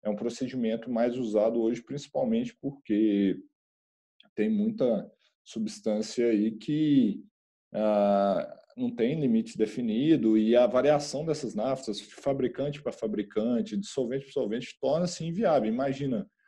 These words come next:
quantos produtos comerciais que a gente tem aí com base solvente, cada fabricante tem sua composição, cada um tem sua mistura de, é, percentual em massa. Então, isso aí vai variar. Então, eles pensam, ó, não, galera,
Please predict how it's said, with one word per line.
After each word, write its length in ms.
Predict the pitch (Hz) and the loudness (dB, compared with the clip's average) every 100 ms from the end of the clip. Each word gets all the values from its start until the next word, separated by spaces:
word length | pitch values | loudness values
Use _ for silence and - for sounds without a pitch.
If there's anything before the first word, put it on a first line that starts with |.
| _ _ | _ _
quantos 300 | - 143 - | -6 -4 -6
produtos 400 | 160 143 123 127 | 0 0 0 -4
comerciais 580 | 127 113 110 - 101 101 | -2 -2 -2 -2 -2 -2
que 80 | 107 | -4
a 40 | |
gente 240 | 101 101 | -4 -8
tem 260 | 98 104 107 | -6 -4 -2
aí 220 | 98 101 | -2 -4
com 160 | 104 98 | -4 2
base 300 | 98 98 - | 2 2 -2
solvente, 540 | - 113 101 127 - | -6 -4 -2 -4 -4
cada 220 | - 165 | -2 -2
fabricante 680 | 143 151 135 135 127 139 - | 0 0 0 -2 -4 -8 -8
tem 140 | 147 | -8
sua 260 | 143 - 123 | -8 -6 -8
composição, 680 | - 113 113 98 - 95 87 _ _ _ - | -8 -8 -8 -8 -6 -8 -8 _ _ _ -6
cada 240 | 147 160 | -2 0
um 160 | 135 143 | -2 -2
tem 120 | 143 | -4
sua 180 | 135 131 | -4 -4
mistura 560 | 120 - 117 113 113 | -4 -4 -4 0 0
de, 360 | 107 107 104 104 - _ _ _ _ | 0 -2 -2 -4 -10 _ _ _ _
é, 720 | 104 104 104 101 98 92 95 101 | -4 0 2 2 2 0 -4 -4
percentual 560 | 117 110 123 - 110 107 | -4 -2 -4 0 0 2
em 80 | 104 | 0
massa. 440 | 92 87 - 95 | 0 -2 -6 -10
Então, 420 | 92 143 160 175 | -6 -4 -2 -2
isso 180 | 147 180 | -4 -2
aí 240 | 151 131 | 2 2
vai 180 | 143 156 | 2 -2
variar. 320 | 156 175 165 | -2 0 0
Então, 240 | 110 - 151 | 0 -2 -4
eles 200 | 202 - | -6 -4
pensam, 340 | 226 185 185 | -2 0 2
ó, 280 | 120 87 - | 2 2 -2
não, 320 | 180 139 92 - | 0 0 0 -6
galera, 460 | - 117 104 87 | 0 2 2 0